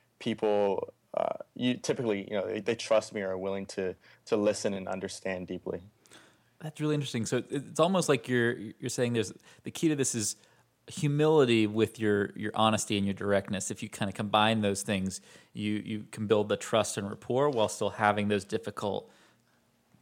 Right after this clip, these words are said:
Speaker 2: conversations.
Speaker 1: Definitely.
Speaker 2: Is that,
Speaker 1: Yeah,
Speaker 2: is that
Speaker 1: humil-,
Speaker 2: right?
Speaker 1: humility and also empathy. So having the ability,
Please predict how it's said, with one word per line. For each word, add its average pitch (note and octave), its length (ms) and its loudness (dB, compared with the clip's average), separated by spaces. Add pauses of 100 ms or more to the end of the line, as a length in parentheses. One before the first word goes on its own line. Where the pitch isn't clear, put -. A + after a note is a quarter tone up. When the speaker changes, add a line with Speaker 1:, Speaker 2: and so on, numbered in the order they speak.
(220)
Speaker 2:
conversations. G#2+ 800 2
Speaker 1:
Definitely. - 20 -8
Speaker 2:
Is A2+ 60 -6
that, B2+ 260 6
Speaker 1:
Yeah, C3 60 -6
Speaker 2:
is B2 60 -6
that D3+ 140 4
Speaker 1:
humil-, - 40 -4
Speaker 2:
right? E3 120 0
Speaker 1:
humility F3 460 -2
and C3 100 -4
also B2+ 340 -2
empathy. B2+ 560 -8
So B2 160 0
having B2+ 320 0
the C3 80 -2
ability, A2+ 680 -4